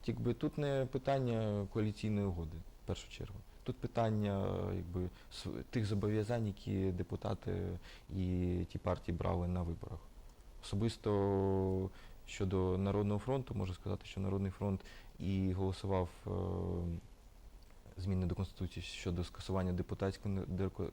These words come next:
недоторканності, даючи старт цій конституційній процедурі, і, безумовно, буде в повному складі голосувати, коли, е, восени ми повернемось з-, до цього питання в цілому. Питання до інших, е, наших колег з, е, коаліції.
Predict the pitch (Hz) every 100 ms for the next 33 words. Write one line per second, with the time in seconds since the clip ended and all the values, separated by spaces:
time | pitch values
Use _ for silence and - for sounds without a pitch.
0 | - 101 95 98 95 92 92 - 95 -
1 | - - - 98 110 101 139 - - -
2 | 156 - - - - - 110 - 110 -
3 | 113 104 104 - 104 104 101 - - -
4 | 110 107 110 120 120 110 98 92 92 90
5 | - 92 92 98 92 104 98 95 92 -
6 | 101 90 95 90 92 95 85 - - 87
7 | 90 85 - - - - 87 82 87 92
8 | 107 104 90 85 87 87 90 87 85 -
9 | 117 - 82 90 95 90 - - 92 90
10 | 90 - - - 98 87 82 82 - -
11 | - 113 120 120 113 127 151 - - -
12 | - 62 98 98 95 95 95 95 98 101
13 | 95 98 - 98 95 95 - - 92 90
14 | 92 92 90 - 95 92 92 - 95